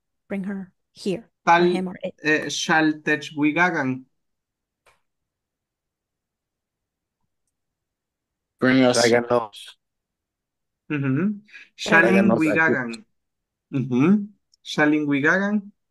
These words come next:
Speaker 4: Tráiganlos aquí.
Speaker 2: Ujú. A ellos,
Speaker 1: Bring them
Speaker 2: ¿verdad?
Speaker 1: here.
Speaker 4: A ellos.
Speaker 2: Ajá. Tal Wigagan.
Speaker 1: Bring them here.
Speaker 3: Let's bring it here.
Speaker 2: Ujú.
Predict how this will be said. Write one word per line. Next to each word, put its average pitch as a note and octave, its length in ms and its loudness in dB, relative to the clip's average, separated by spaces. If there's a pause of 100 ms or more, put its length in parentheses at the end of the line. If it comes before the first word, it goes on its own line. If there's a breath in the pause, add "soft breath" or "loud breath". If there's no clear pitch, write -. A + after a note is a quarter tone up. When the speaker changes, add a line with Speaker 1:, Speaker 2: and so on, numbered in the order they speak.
(500)
Speaker 4:
Tráiganlos A2 520 2
aquí. F#2+ 360 -2 (800)
Speaker 2:
Ujú. C3 580 -4
A C3 200 0
ellos, C#3+ 360 -2
Speaker 1:
Bring G3 80 -6
them G3 180 -4
Speaker 2:
¿verdad? - 0 -
Speaker 1:
here. E3 320 -10 (480)
Speaker 4:
A F#2+ 100 -8
ellos. F#2 420 -10
Speaker 2:
Ajá. C#3 460 0 (500)
Tal E3 320 2
Wigagan. D#3 920 -2 (380)
Speaker 1:
Bring G3 160 -8
them F#3+ 160 -8
here. F#3 220 -6 (2250)
Speaker 3:
Let's A#2+ 420 -4 (220)
bring A#2+ 640 -2
it A#2 300 -6 (340)
here. A2+ 340 -4 (840)
Speaker 2:
Ujú. C#3+ 440 0